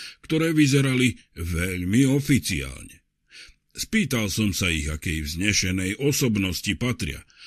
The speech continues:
a oni odpovedali, že sudcovi. Strávil tu niekoľko dní a dnes večer sa vracia do mesta.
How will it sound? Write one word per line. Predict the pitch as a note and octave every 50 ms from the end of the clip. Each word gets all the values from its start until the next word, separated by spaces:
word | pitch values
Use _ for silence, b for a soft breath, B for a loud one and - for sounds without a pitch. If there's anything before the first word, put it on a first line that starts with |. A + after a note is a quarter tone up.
| B B B B -
a | A2 A2 - - -
oni | F#3 F#3+ D#3+ C#3 D3
odpovedali, | E3+ D3+ C#3+ E3 E3 D3 D#3 D#3+ D3 D3+ D#3+ E3 F3+ G3 G3 F3+ - _ _ - -
že | F2+ F#2 A#2+ A2 F#2
sudcovi. | D#2+ - - - F3+ G3+ - - - - - - E2+ D2 - - - - - _ _ _ _ _ B B B B B B _ - -
Strávil | - - - A#2 A#2 A2 G#2 G2+ G#2+ G#2+ F#2
tu | - G#2+ G2+
niekoľko | G#2 G#2 A2 A2+ G#2+ A2+ A#2 G#2+ G2+ - - A2+ G#2+ G2+ F#2
dní | G#2+ B2+ D3 D3+ B2 F2 D#2+ D#2 D2+
a | D#2+ E2+
dnes | E2+ F#2 G2 A2 B2 A#2+ F#2+ G#2
večer | G#2+ B2+ F3 F3 - - F#3 F#3+ F3 C#3+
sa | - F3 E3+
vracia | D#3+ D#3+ E3+ E3 D#3 C#3+ D#3 D#3 D3+
do | D3 C#3 C#3 C3
mesta. | F#2+ D2+ - - - - - - -